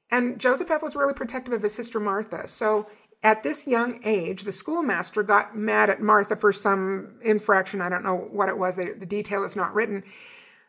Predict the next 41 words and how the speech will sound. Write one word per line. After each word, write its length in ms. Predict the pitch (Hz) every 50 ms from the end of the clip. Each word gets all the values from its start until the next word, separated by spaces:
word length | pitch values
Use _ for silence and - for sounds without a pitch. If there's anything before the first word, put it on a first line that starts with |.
| _ _ -
But 340 | 190 175 202 208 214 214 - -
he 540 | - - - - 247 233 226 220 214 - -
took 240 | - - 247 233 233
out 200 | 208 202 208 208
his 160 | 190 202 -
strap 560 | - - - - 233 214 190 180 180 - -
and 100 | 185 185
he 120 | 185 208
was 160 | 190 185 185 190
going 280 | - 190 180 175 175 170
to 340 | - - 202 180 175 165
smack 400 | 156 - - 214 220 240 254 247
her 340 | - - - - - - - - -
a 60 | 196
couple 320 | - - 190 175 185 180
of 80 | 185 180
times. 420 | - - 175 170 175 175 175 - - - _ _ _ _ _ _
And 420 | - 220 214 214 208 - - - 180
Joseph 600 | - - 233 226 247 277 220 214 180 175 - - _ _ _ -
F 380 | - 233 233 160 180 - - - -
interfered 800 | 226 214 220 - 190 180 - - 208 202 190 - - - - _ _ _ _ _ _ - - - - - _ -
and 140 | - 214 202
said, 200 | - 226 208 185
"If 120 | 180 151 -
you're 120 | 196 233
gonna 300 | 240 262 226 214 185 175
try 240 | - - 247 226 202
to 100 | 180 165
smack 280 | - - 220 190 190
her, 60 | - 247
you 120 | 226 226
better 220 | 240 220 175 165
deal 260 | 165 151 226 226 208 190
with 160 | 185 147 -
me." 420 | 208 220 254 254 202 160 160 165 - - - - - _ -
And 180 | 190 196 190
then 240 | 208 214 220 214 208
in 80 | 214 196
his 180 | 214 202 -
own 360 | - - 226 233 240 220 208
words, 520 | 185 220 226 208 185 175 151 151 - -